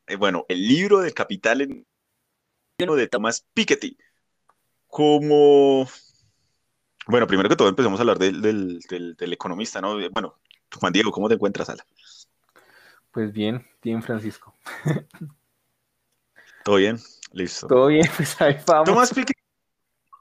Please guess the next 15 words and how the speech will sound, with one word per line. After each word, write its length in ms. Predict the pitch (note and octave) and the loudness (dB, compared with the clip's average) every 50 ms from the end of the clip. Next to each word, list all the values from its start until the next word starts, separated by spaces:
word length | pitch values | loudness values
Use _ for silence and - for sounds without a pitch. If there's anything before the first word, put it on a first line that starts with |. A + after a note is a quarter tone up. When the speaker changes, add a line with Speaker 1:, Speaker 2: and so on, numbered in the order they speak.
| _ _ _ _ _ _ - | _ _ _ _ _ _ 0
Speaker 1:
Todo 140 | - D3+ | 2 2
bien, 220 | C#3+ C3+ D3 D3+ - | 2 2 2 0 -2
ah, 200 | - - A#2 C#3 | -4 -6 -4 -4
bueno. 220 | B2+ C3+ C#3 C#3+ - _ _ - - - | -4 -6 -8 -8 -10 _ _ -18 -6 -4
<laughs> 920 | G#3+ - - G#4+ G#4+ - A#4 A#4 - - A4+ - _ - - - F#3 - - | -4 -2 -2 -2 -4 -4 -4 -8 -8 -10 -16 -14 _ -14 -12 -12 -14 -18 -8
Finalizando 480 | - - D3+ D3 D3 C#3 D3 C3 C#3 | -4 -2 0 2 2 2 0 0 0
semestre, 400 | C#3 F3+ D#3+ B2+ B2 A#2 - A#2+ | 0 -2 -2 -2 -2 -4 -6 -6
como 320 | A2+ A#2 A2 G#2+ G#2+ G#2 G2+ - | -6 -6 -6 -6 -8 -10 -10 -8
debe 100 | G#2+ G#2 | -10 -10
ser. 800 | - G#2 - _ _ _ _ _ _ - C#4 C4+ C4 - G4 - | -10 -12 -14 _ _ _ _ _ _ -14 -12 -8 -6 -8 -8 -8
Speaker 2:
Sí. 380 | - - - B2+ A2 - - - _ _ _ _ _ _ _ _ _ _ _ _ _ _ - | -10 -12 -10 -10 -8 -10 -12 -16 _ _ _ _ _ _ _ _ _ _ _ _ _ _ -8
Speaker 1:
Empezamos 580 | C3+ - _ _ - F#3 - - G#3 G3+ G3+ - _ - | -8 -8 _ _ -4 -2 0 0 0 -2 -2 -4 _ 2
hablando 420 | B3+ A3+ D#3+ C#3+ C#3 C#3+ D3 E3+ | 4 4 4 4 4 4 4 4
del 160 | F#3 F#3+ E3+ | 6 6 6
autor. 540 | C#3 G#2+ - G2 F#2+ - F#3+ F3+ B2+ - - | 6 4 2 0 0 2 4 4 4 2 -2